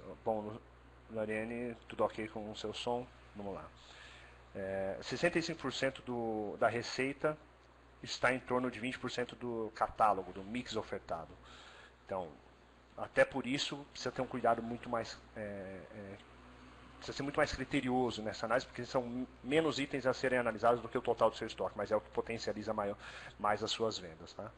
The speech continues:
É, parece simples, todo mundo já, já que trabalha com varejo ou tem influência no varejo já deve ter ouvido falar a respeito de, ah, curva A B C, mas nem sempre ele é aplicado, é,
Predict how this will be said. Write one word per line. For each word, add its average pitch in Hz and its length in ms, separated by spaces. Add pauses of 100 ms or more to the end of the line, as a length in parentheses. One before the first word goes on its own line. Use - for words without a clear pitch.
(520)
É, 80 120 (240)
parece 135 320
simples, 170 380
todo 151 160
mundo 147 160
já, 127 220
já 113 180 (220)
que - 60
trabalha 110 300
com 113 100
varejo 110 380 (200)
ou 101 360 (380)
tem 117 180
influência 113 440
no 110 60
varejo 113 320
já 123 200
deve 113 220
ter 127 100
ouvido 110 180
falar 104 200
a 104 40
respeito 104 380
de, 92 260 (840)
ah, 87 600 (340)
curva 107 300
A 104 40
B 110 140
C, - 160
mas 131 240 (480)
nem 147 160
sempre 143 380
ele 139 100
é 139 40
aplicado, 113 760 (320)
é, 95 280